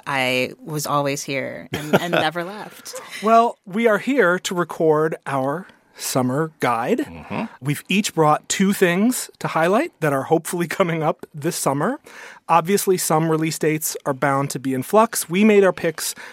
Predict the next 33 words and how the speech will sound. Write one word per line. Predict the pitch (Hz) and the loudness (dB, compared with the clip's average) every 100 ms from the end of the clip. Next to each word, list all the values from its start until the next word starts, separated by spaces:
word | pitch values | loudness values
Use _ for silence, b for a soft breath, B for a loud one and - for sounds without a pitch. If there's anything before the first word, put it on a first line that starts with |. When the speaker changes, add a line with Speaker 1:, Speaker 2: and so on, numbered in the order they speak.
| B | B
Speaker 3:
based | 156 151 - | 2 2 0
on | 151 143 143 143 - | 0 0 0 -4 -10
the | 139 143 _ | -12 -12 _
ironclad | 185 185 175 170 165 147 | 2 2 2 0 -2 -2
hope | 135 143 139 | 0 -2 -2
that | 139 127 - | -4 -8 0
all | 147 151 | 2 4
of | 151 | 2
these | 143 143 | 0 -4
works | 135 135 - | -4 -8 -6
will | 147 226 | 4 4
be | 233 233 | 6 2
available | 196 185 180 175 180 B B | 2 2 2 0 -2 B B
sometime | - 190 214 208 180 | -4 2 4 4 0
between | 175 160 165 151 | -2 -4 -4 0
now | 143 143 | 2 0
and | 135 139 | 0 -4
the | 151 | -2
end | 135 | -2
of | 127 | -2
summer. | - 160 160 160 156 B B | 0 2 4 2 -2 B B
Aisha | 123 123 139 156 | -6 -2 0 -2
Harris, | - 180 277 - - - - b b b b | 0 0 0 -2 -8 -10 -14 b b b b
you | 127 202 208 | 2 4 4
are | 139 | 4
up | 139 - | 0 -2
first. | - 151 196 - - | 2 4 4 -2 -2
Give | 131 | -2
us | 143 | -2
your | 170 | -2
first | 180 208 - | -2 -4 -2
pick. | 262 247 - - | -4 -4 -8 -6
Speaker 1:
Ooh. | 208 320 160 160 | -2 0 -2 -4